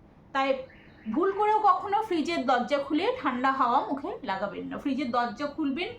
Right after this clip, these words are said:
যেটুকুনি দরকার সেই জিনিসটা নেবেন, সঙ্গে সঙ্গে ফ্রিজের দরজা বন্ধ করে দেবেন। ফ্রিজের দরজা ধরে ঝোলাঝুলি একটু কম করবেন, এটা বড়রা কেউ করে না, বাড়িতে বাচ্চারা করে। যদি সেরকম বাচ্চা থাকে,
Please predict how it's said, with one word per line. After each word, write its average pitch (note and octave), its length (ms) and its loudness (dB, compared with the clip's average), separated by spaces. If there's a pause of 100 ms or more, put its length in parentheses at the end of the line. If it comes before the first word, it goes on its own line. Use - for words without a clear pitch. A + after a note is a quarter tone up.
(320)
যেটুকুনি F#4+ 460 -4 (120)
দরকার A#3 320 2
সেই C#4+ 260 -2
জিনিসটা C4 340 -2
নেবেন, C4+ 320 0
সঙ্গে B3+ 360 -2
সঙ্গে C#4+ 220 2
ফ্রিজের A#3 300 -4
দরজা G#3+ 300 -2 (120)
বন্ধ F#3 160 -4 (120)
করে E3+ 180 -12
দেবেন। - 200 -14 (1040)
ফ্রিজের F4+ 340 0
দরজা C#4 320 4 (120)
ধরে C#4+ 200 4 (260)
ঝোলাঝুলি C4 420 2
একটু C4 200 -4
কম A#3 180 0 (120)
করবেন, B3+ 280 0 (720)
এটা C4+ 220 0 (580)
বড়রা A3+ 280 0
কেউ D4+ 160 0
করে A#3+ 380 0
না, D#4 60 2 (120)
বাড়িতে A3+ 260 -2
বাচ্চারা A#3 460 -2
করে। C4+ 240 0 (120)
যদি C4+ 160 0
সেরকম D#4 480 0
বাচ্চা E4 260 0 (100)
থাকে, D4 240 -2